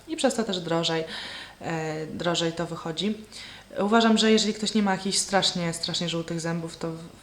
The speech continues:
w-, można to zrobić samemu w domu, tak jak ja to robię. Po zrobieniu zabiegu nie, e,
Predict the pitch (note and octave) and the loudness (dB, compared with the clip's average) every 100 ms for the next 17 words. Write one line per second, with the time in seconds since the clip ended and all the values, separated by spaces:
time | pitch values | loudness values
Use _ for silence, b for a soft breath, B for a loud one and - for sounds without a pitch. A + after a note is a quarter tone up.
0 | - F3 - G3 F3+ F3 E3 E3 - E3+ | -10 -8 0 2 2 0 -2 -2 -2 -2
1 | E3+ E3+ D#3+ E3 E3 E3 E3+ E3 E3 D#3+ | -2 -4 -4 -4 -4 -6 -6 -6 -6 -6
2 | F#3+ G#3+ G3 F#3+ F#3 F#3 F#3 F#3 F3+ B | -6 -6 -4 -2 -2 -2 -2 -4 -4 B
3 | B B A3 A#3+ B3+ B3 A#3 A3+ - G3 | B B 4 6 8 8 8 4 0 -2